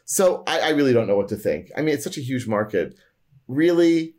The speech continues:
really, you think I'm gonna, like, get a hundred percent of the Python training in North America in the future? I, I don't think that's likely. So there's plenty of room for everyone to have their own share and, uh, you know, to, to make a good living out of this. But yeah, yeah, like, that was,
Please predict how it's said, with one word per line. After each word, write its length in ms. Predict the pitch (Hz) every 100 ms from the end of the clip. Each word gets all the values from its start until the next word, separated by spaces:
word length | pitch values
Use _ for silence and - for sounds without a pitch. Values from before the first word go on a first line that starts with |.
| _
really, 300 | - 160 160
you 80 | 151
think 200 | 135 170
I'm 100 | 156
gonna, 160 | 147 139
like, 300 | 123 117 -
get 140 | 139
a 40 | 123
hundred 260 | 143 135
percent 240 | 135 135 127
of 80 |
the 40 | 131
Python 220 | 123 123
training 300 | 120 123 120
in 80 | 117
North 200 | 117 117
America 360 | 113 110 110
in 60 | 110
the 60 | 107
future? 500 | 113 - 104 101 - _ _ _ _ _ - -
I, 380 | - 113 120 123
I 100 | 113
don't 140 | 117 107
think 100 | 98
that's 140 | -
likely. 400 | 78 - - - - - -
So 580 | - 147 135 135 135
there's 180 | 127 139
plenty 240 | - 160 151
of 120 | 120
room 140 | 127
for 260 | 120 - -
everyone 400 | 110 110 101 101
to 260 | 110 98 98
have 240 | 107 98
their 160 | 104 87
own 300 | 101 98 98
share 540 | - 101 98 101 101 _ _
and, 600 | - 123 120 123 123 117 113
uh, 460 | - 117 117 117 117
you 60 | 127
know, 140 | 120
to, 280 | 117 - 127
to 120 | -
make 120 | 127 123
a 20 |
good 160 | 120
living 200 | 123 131
out 120 | 82 -
of 60 |
this. 380 | - - - - _ _ _ _ _ _
But 140 | 135 139
yeah, 300 | 113 85 -
yeah, 220 | 107 76
like, 180 | 104 107
that 140 | 123
was, 200 | 120 117